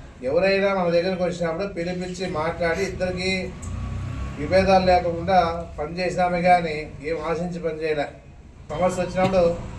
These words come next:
ఒక ఎమ్మెల్యేగా మా దగ్గరకు వచ్చినప్పుడు కూర్చొని మాట్లాడి సెటిల్‌మెంట్ చేస్తూ ఉంటాం.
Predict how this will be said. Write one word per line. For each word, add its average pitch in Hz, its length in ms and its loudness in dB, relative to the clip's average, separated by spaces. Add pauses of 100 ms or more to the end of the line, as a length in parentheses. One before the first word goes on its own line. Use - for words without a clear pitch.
(120)
ఒక 131 60 -2
ఎమ్మెల్యేగా 185 720 4 (200)
మా 151 80 -2
దగ్గరకు 175 280 2
వచ్చినప్పుడు 175 400 0 (640)
కూర్చొని 185 600 0 (440)
మాట్లాడి 175 460 0
సెటిల్‌మెంట్ 170 420 -2
చేస్తూ 156 240 -4
ఉంటాం. - 260 -8